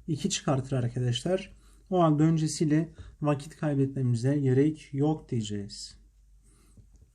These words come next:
X kare ve G X doğrusal fonksiyonların grafiği verilmiştir. Fog dördü bulunuz.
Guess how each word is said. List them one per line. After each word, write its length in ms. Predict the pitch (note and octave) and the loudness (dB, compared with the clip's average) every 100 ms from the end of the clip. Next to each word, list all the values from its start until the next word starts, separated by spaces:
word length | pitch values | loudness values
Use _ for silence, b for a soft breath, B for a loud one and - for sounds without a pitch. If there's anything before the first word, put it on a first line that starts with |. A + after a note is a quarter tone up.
| _ _ - - B B B - | _ _ -20 -20 B B B 0
X 260 | A3+ G3 | 2 2
kare 180 | G3 F3 | 2 4
ve 100 | D#3+ | 4
G 220 | C#3 D#3 | 4 4
X 200 | F3 - | 4 0
doğrusal 420 | E3+ D#3+ - F#3 | 0 0 -2 -4
fonksiyonların 800 | F3+ - D#3 D3 D3+ D3 C#3+ C3+ | -2 2 2 2 2 2 2 2
grafiği 380 | B2+ C3 B2 B2+ | 2 0 0 2
verilmiştir. 480 | D3 F3 E3 - D#3+ | 2 2 0 -2 -6
Fog 440 | - - F3 - | -4 2 2 2
dördü 340 | E3+ D#3 D#3+ D3+ | 0 2 0 2
bulunuz. 440 | D3+ B2+ A#2+ - | 2 2 0 -6